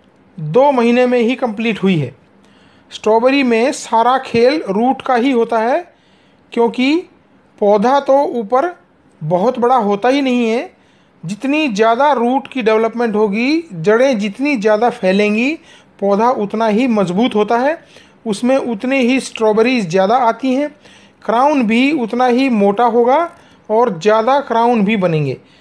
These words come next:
हर क्राउन कम से कम दस से पन्द्रह फ्रूट देता है और इसमें तीन फ्लश आती हैं,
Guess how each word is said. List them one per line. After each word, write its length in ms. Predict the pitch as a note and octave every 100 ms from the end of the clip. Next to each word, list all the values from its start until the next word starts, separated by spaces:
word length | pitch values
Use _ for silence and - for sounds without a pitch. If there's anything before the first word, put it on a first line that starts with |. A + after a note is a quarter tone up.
| _ -
हर 240 | - C4+
क्राउन 420 | - G#3+ A3 C#4
कम 180 | C4 A#3+
से 140 | G3+ B3
कम 180 | A#3+ F#3
दस 220 | A#3 A#3+
से 280 | - A3+ B3 A#3+
पन्द्रह 300 | G3+ G3+ B3
फ्रूट 340 | - G3 A#3+ G3
देता 260 | G3 G3+
है 220 | G3+ C4 - _ - - _ -
और 320 | G#3 B3 F4+ - _ _ _ -
इसमें 320 | F#3+ A#3 B3
तीन 320 | B3+ A#3+ D4+
फ्लश 280 | A#3+ C4+ C4+
आती 260 | C4 C4 C#4
हैं, 160 | D4+